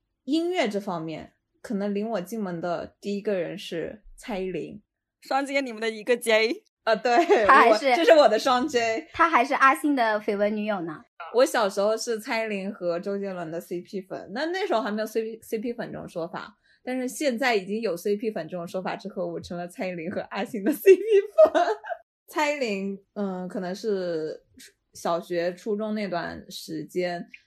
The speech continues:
Speaker 1: 就是经常会出现在排行榜上的，呃，女歌手。我因为她，然后开始听华语音乐，然后听音乐之后呢，呃，听得越来越多。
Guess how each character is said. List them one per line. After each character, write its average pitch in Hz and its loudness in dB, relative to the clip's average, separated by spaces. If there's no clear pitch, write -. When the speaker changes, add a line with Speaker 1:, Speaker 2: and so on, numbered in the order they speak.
Speaker 1:
就 190 -6
是 160 -6
经 220 -6
常 202 -6
会 190 -4
出 196 -8
现 202 -8
在 165 -4
排 156 -8
行 196 -8
榜 - -8
上 160 -10
的， 131 -10
呃， 151 -14
女 147 -14
歌 139 -10
手。 - -16
我 202 4
因 247 0
为 320 -2
她， 302 -4
然 185 -6
后 208 -4
开 269 -8
始 190 -6
听 226 -8
华 202 -4
语 180 -4
音 185 -6
乐， 208 -2
然 214 -2
后 269 0
听 349 -2
音 370 -2
乐 359 -2
之 254 -4
后 320 0
呢， 220 -6
呃， 202 -4
听 277 -6
得 277 -2
越 277 -2
来 254 0
越 254 2
多。 262 0